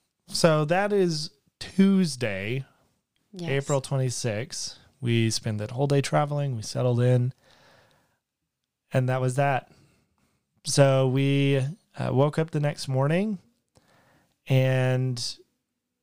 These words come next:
Speaker 1: my mother had decided to go for a nice long car ride. We had told her we were gonna sleep in as much as Zoe would <laughs> allow us.
Speaker 2: Yeah.
Speaker 1: Which is not much usually.
Speaker 2: No.
Speaker 1: But we slept in a bit,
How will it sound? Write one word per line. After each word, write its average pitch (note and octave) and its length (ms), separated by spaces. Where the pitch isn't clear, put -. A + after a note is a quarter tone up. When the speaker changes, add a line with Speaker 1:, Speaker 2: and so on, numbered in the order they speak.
Speaker 1:
my C3 840
mother C#3 680
had B2+ 140
decided A#2+ 500
to B2 60
go A#2 180
for A2 640
a G#2 340
nice A#2 280
long G#2+ 140
car A#2 240
ride. A2 240
We A#2+ 120
had A2+ 120
told A#2 180
her A#2 100
we A2+ 140
were A2 120
gonna G2+ 200
sleep A2 320
in G#2 360
as G#2+ 160
much A#2 220
as G#2 120
Zoe G#2+ 320
would G2+ 160
<laughs> - 0
allow A#2+ 420
us. - 320
Speaker 2:
Yeah. F3 380
Speaker 1:
Which A2+ 180
is G#2+ 120
not A2 220
much G2+ 240
usually. F#2+ 400
Speaker 2:
No. F3 260
Speaker 1:
But B2+ 280
we C3 120
slept C3 340
in B2 100
a C3+ 40
bit, D#3 460